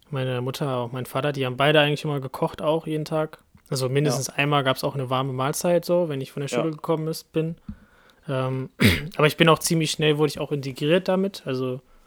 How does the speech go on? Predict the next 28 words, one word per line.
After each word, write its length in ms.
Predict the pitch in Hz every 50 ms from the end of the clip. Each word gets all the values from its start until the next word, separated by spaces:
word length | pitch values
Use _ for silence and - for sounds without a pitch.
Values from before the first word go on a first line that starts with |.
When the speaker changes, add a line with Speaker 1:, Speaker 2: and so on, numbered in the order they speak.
| _ _ _
Speaker 1:
ich 120 | - -
musste 240 | 151 147 - - 143
auch 100 | 135 -
helfen 480 | - 165 165 170 160 - 156 151 156 151
und 140 | 143 139 135
so 180 | - - 147 143
und 120 | 139 135
hab 80 | 135 127
auch 100 | 131 -
immer 160 | 143 139 135
gerne 240 | 131 147 147 151 147
eigentlich 260 | 135 139 131 - -
auch 60 | 139
Speaker 2:
Ja. 80 | 123 117
Speaker 1:
mitgekocht. 1120 | - - - - - _ _ _ _ _ _ - - - - - 165 160 - - _ - -
Speaker 2:
Ja. 160 | - 123 117 - -
Speaker 1:
Und 100 | - 147
das 140 | 160 165 -
ist, 80 | - -
glaub 180 | - 180 170
ich, 100 | 165 - -
auch 120 | 165 -
ganz 220 | - 160 147 -
wichtig, 280 | - 180 - - 156 139
also 140 | 139 135 139
dass 180 | 139 143 - -
halt 180 | 143 139 139 -
Eltern 540 | 160 151 156 156 - 170 160 156 156 160